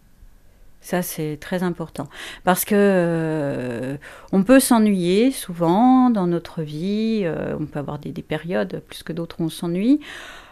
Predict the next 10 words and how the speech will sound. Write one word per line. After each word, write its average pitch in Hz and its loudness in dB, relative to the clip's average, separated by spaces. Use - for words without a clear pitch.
euh, 170 -6
dans 160 2
notre 165 0
travail, 220 2
euh, 156 -8
ça - -16
peut - -12
arriver, 208 0
euh, - -6
bon, - -10